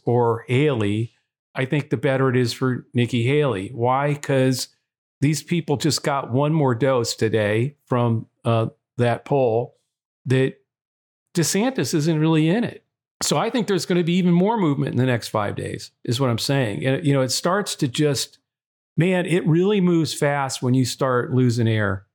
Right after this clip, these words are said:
in the balloon. And, uh, and I know, like I said, I was there with, with, you know, I think fifteen, sixteen days out, we were in first place in Iowa with Dean.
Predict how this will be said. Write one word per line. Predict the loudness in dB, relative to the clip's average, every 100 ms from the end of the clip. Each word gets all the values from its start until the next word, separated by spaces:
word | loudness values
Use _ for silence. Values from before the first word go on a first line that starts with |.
| _
in | 0
the | 2
balloon. | 0 0 -2 -4 -8 _ _ _ _ _ -4
And, | 0 2 0
uh, | 0
and | -6 -4
I | -4 0
know, | 0 0 0
like | -2 -2 -2
I |
said, | -2 0 2
I |
was | 0 0
there | 0 0 0 -4
with, | -2 -2 -2
with, | -2 0 0 0
you | 0
know, | 0 -2 _ _ _ _ _
I | 0
think | 0 -2 _ _ _ _ _
fifteen, | -4 -2 -2 -2
sixteen | 0 -4 -2 -2
days | 2 2 2
out, | 0 -2
we | -2
were | 0 0
in | 0
first | 0 -2 -2
place | -2 0 -2
in | -2
Iowa | 0 0 0 0 -2
with | -2 -4 -2
Dean. | 0 2 2 0